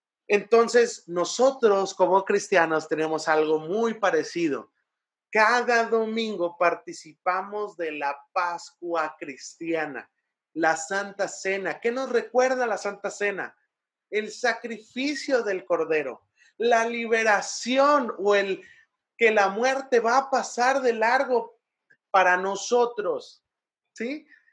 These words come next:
Y entonces comemos pan sin levadura, que era lo que comían los judíos, y participamos en este caso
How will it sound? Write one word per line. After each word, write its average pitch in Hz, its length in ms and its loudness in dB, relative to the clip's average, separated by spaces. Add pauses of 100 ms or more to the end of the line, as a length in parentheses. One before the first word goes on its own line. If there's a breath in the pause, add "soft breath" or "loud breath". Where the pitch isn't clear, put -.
(420 soft breath)
Y 175 80 -4
entonces 180 460 -4
comemos 196 640 -6
pan 277 400 2 (140)
sin 277 500 0
levadura, 226 680 6
que 175 100 4
era 180 120 8
lo 190 140 2
que 175 120 -8
comían 170 300 -2
los 175 160 -6
judíos, 214 500 0 (360 soft breath)
y 165 100 -8
participamos 170 960 -2
en 180 100 -4
este 190 300 -8
caso 180 560 -6